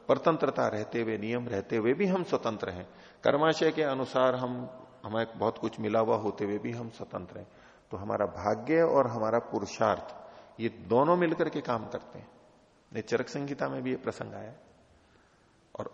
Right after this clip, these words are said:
अंतिम निष्कर्ष वहां पर यही कि भाग का पुरुषार्थ, भाग्य और पुरुषार्थ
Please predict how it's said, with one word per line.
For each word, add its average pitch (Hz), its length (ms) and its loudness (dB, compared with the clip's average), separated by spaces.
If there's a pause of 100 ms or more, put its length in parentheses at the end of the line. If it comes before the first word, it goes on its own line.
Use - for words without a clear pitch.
अंतिम 113 300 -2
निष्कर्ष 120 440 -2
वहां 101 200 -6
पर 113 200 -8
यही 101 340 -6 (400)
कि - 80 -10
भाग 90 400 -6 (280)
का - 100 -4
पुरुषार्थ, - 760 -4 (500)
भाग्य 107 380 -2
और 180 200 0
पुरुषार्थ - 640 -6